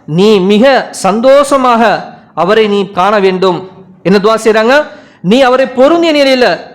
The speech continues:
அவர் உன்னை பொருந்திய நிலையில நீ மிக மகிழ்ச்சியாக சிரித்தவனாக அவரை நீ காண வேண்டும்" என்பதாக இந்த தூதர்களுக்கு துவா செய் என்பதாக அந்த நபிக்கு தோழருக்காக துவா செய்தாங்க. அப்படி ஒரு பாசம் சஹாபாக்கள் இடத்துல இருந்தது.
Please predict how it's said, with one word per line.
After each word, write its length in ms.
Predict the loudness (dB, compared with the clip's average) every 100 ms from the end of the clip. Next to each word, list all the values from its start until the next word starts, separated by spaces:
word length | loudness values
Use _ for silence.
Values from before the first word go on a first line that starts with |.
| -20 _
அவர் 260 | -4 -2 -2 -4 -4
உன்னை 380 | -6 -2 0 0
பொருந்திய 340 | 0 0 0
நிலையில 480 | 0 0 2 0 -2 -8 -6
நீ 180 | 0 2
மிக 240 | 2 0
மகிழ்ச்சியாக 920 | 0 0 0 -2 -2 -2 0 0 0 -4 -14 -8 -2
சிரித்தவனாக 800 | -2 0 -2 0 0 2 0 -2 -8
அவரை 280 | -4 -2 0
நீ 140 | -2 -2
காண 280 | -2 0
வேண்டும்" 280 | 2 2 0
என்பதாக 680 | -2 0 -2 2 2 0 -4 -6
இந்த 160 | -4 -2
தூதர்களுக்கு 540 | 2 2 2 0 -2
துவா 220 | 0 0
செய் 200 | 0 0
என்பதாக 400 | 0 0 0 -2
அந்த 320 | 0 0 0 -4 -6
நபிக்கு 280 | -2 -2 -2
தோழருக்காக 440 | -2 -2 0 0 0
துவா 120 | -2 -2
செய்தாங்க. 280 | -6 -8 -10 -18 _ _ _ -6
அப்படி 300 | -2 0 2
ஒரு 180 | 2
பாசம் 340 | 0 -2 -2 -2
சஹாபாக்கள் 560 | 0 0 0 -2 0
இடத்துல 240 | -2 -2 -2
இருந்தது. 540 | -2 -2 0 0 -4